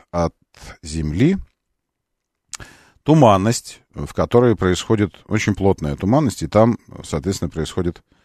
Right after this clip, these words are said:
э, процесс звездообразования. То есть молодые звезды там, вспыхивают. Сначала они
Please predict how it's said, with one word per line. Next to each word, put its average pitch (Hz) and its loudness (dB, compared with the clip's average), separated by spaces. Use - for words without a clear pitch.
э, 76 -4
процесс 85 -2
звездообразования. 90 2
То - -20
есть 64 -20
молодые 87 -2
звезды 82 -2
там, 60 -20
вспыхивают. - -10
Сначала 71 -6
они 65 -6